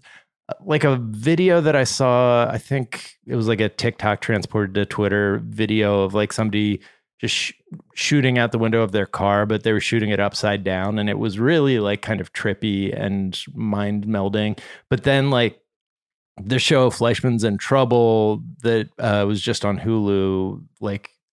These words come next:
opens with shots of New York City upside down, and it, like, looks very cool and trippy. And this starts with a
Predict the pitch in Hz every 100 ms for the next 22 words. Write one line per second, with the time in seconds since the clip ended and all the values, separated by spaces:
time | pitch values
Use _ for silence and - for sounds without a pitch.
0 | - 139 117 113 107 101 - 107 117 98
1 | - - _ - - 104 104 - 110 113
2 | 110 - - 120 117 117 - - 139 117
3 | 117 107 110 107 104 98 104 101 95 110
4 | 117 - - - 113 104 - 120 110 92
5 | 107 101 107 110 131 - 127 123 - 127
6 | - 113